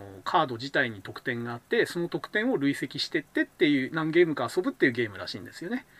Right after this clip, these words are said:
まあ、みんな大体早上がりルールでやってたような気がしますけども、うん、まあ、あの、ウノも、あの、いろんなテーマで出てて、あの、僕もつい先日、あの、息子用にドラえもんバージョン買ったんで、まあ、ウノも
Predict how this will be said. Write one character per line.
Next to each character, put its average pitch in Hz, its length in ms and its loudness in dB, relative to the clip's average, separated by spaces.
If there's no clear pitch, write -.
ま 226 140 0
あ、 127 40 0
み 135 120 0
ん 196 60 -2
な 240 120 0
大 196 160 2
体 214 160 2
早 190 300 4
上 202 40 6
が 196 120 0
り 196 100 0
ル 196 120 0
ー - 40 2
ル 156 80 4
で 120 100 -2
や 110 100 -6
っ - 20 -20
て - 100 -20
た 165 80 2
よ 127 60 2
う - 20 -8
な 95 80 -10
気 117 140 -8
が 110 80 -6
し 127 80 -8
ま 117 100 -8
す - 80 -10
け 107 80 -8
ど 95 80 -10
も、 95 240 -16
う 123 40 -10
ん、 117 260 -8
ま 131 380 0
あ、 - 60 -20
あ 135 120 -10
の、 123 80 -6
ウ 175 100 -2
ノ 214 120 0
も、 117 240 -6
あ - 180 -14
の、 117 260 -14
い 139 80 -6
ろ 151 100 -2
ん 160 100 -2
な 156 240 2
テ 170 120 -2
ー 165 40 -2
マ 131 120 -2
で 123 100 -8
出 117 120 -6
て 110 120 -8
て、 104 400 -10
あ 131 140 -10
の、 127 120 -6
僕 165 220 -6
も 220 140 -4
つ - 140 -4
い 202 100 -2
先 135 160 -2
日、 127 200 -6
あ 120 80 -4
の、 123 140 -4
息 - 140 -10
子 160 120 2
用 156 120 2
に 151 120 0
ド 135 100 0
ラ 151 120 2
え 160 40 2
も 160 140 0
ん 160 60 -2
バ 156 140 2
ー - 20 0
ジ - 80 -8
ョ 101 60 -8
ン 104 40 -8
買 113 120 -4
っ - 60 -16
た 117 120 -2
ん 107 100 -8
で、 95 240 -10
ま 127 240 0
あ、 - 20 -4
ウ - 80 6
ノ 196 140 8
も 156 80 2